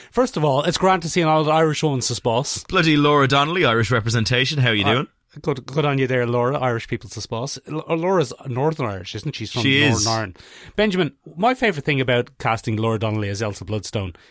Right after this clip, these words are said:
Speaker 1: is they have cast a kung fu action lady
Speaker 2: Yes.
Speaker 1: as, like, a,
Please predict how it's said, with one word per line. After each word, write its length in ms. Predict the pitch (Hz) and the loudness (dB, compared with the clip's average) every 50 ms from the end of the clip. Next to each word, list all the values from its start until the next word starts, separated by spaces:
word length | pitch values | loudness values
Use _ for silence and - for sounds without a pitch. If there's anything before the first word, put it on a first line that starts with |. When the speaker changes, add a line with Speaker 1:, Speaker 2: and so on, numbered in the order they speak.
| _ _ _ | _ _ _
Speaker 1:
is 380 | 123 123 113 110 104 90 - - _ _ _ _ _ _ - | 0 0 0 0 -2 -6 -10 -12 _ _ _ _ _ _ -2
they 120 | 127 127 | -2 -2
have 160 | 113 135 - - | -2 -4 -8 -4
cast 540 | - 180 175 170 156 - - - - - - _ _ _ _ _ _ _ _ _ _ - | -2 0 0 0 0 -2 -6 -10 -12 -16 -16 _ _ _ _ _ _ _ _ _ _ -12
a 80 | 143 | -10
kung 220 | - - 196 196 - | -2 0 0 0 2
fu 180 | - 190 - | 2 0 2
action 400 | 147 143 147 - - - 131 123 | 2 0 0 0 0 0 0 2
lady 460 | 123 123 123 123 120 - 92 90 90 - _ _ _ _ _ _ _ | 2 2 2 0 0 -4 -8 -12 -12 -18 _ _ _ _ _ _ _
Speaker 2:
Yes. 320 | - 120 104 104 - - - _ _ _ _ _ _ _ | -2 -2 -2 -2 -4 -8 -14 _ _ _ _ _ _ _
Speaker 1:
as, 260 | - 135 143 139 120 135 | 0 0 0 0 -2 0
like, 240 | 139 131 127 127 | 0 0 0 0
a, 280 | - 127 123 120 127 | 0 0 2 2 0